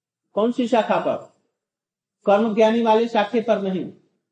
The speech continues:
प्रेम वाली जो शाखा थी उसके ऊपर में बैठ करके आंखें बंद कर दिया और देखने लगे, आंखें बंद करके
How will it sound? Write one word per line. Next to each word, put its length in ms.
प्रेम 240
वाली 600
जो 120
शाखा 360
थी 240
उसके 260
ऊपर 240
में 120
बैठ 220
करके 560
आंखें 500
बंद 240
कर 240
दिया 320
और 260
देखने 340
लगे, 260
आंखें 320
बंद 240
करके 400